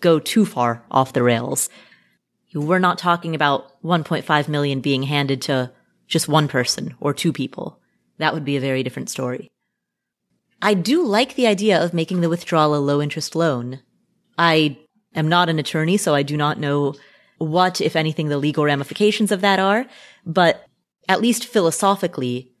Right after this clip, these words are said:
I do like the idea of, Sarah, as you said, of giving the borrower some skin in the game, making sure that the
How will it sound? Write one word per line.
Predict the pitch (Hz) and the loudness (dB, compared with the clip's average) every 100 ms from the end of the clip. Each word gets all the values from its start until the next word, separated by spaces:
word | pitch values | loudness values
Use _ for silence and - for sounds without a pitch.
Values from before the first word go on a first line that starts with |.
| _ | _
I | 151 160 | -2 -2
do | - 233 | 2 4
like | 208 180 175 - | 6 4 2 0
the | 170 | 2
idea | 160 160 160 139 | 2 2 2 2
of, | - 147 139 139 127 - _ _ _ _ _ _ _ | 0 0 0 0 -4 -16 _ _ _ _ _ _ _
Sarah, | - 170 160 | -2 2 4
as | 147 135 | 2 0
you | 175 | -2
said, | - 139 135 | 0 -2 -2
of | 127 | -2
giving | 170 156 151 | -2 -2 -2
the | |
borrower | 127 143 143 135 | 0 2 2 0
some | 135 139 | -4 -8
skin | - - 151 | -8 -4 -4
in | 131 | -4
the | |
game, | 123 123 123 127 - _ _ _ _ _ _ _ _ 170 | -4 -4 -6 -10 -14 _ _ _ _ _ _ _ _ 0
making | 170 165 | 0 0
sure | 165 185 175 | 0 2 2
that | 156 - | 2 -2
the | 156 143 143 | -2 -2 -2